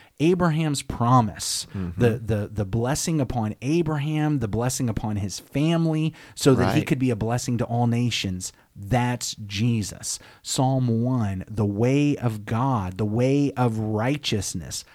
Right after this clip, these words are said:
Speaker 1: that's Jesus. All of these strands come together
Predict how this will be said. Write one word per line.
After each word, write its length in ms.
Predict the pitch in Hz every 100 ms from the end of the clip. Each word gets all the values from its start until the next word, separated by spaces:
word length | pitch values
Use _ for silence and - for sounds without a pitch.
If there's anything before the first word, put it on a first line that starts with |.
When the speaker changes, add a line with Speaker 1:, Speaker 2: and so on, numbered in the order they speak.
| - -
Speaker 1:
that's 560 | 98 117 123 131 131 -
Jesus. 680 | 104 107 127 131 95 90 -
All 300 | - 135 214
of 80 | 269
these 220 | 254 233
strands 680 | - - 120 113 113 117 - - _ _
come 440 | - 151 160 165 165
together 720 | 156 123 110 120 113 113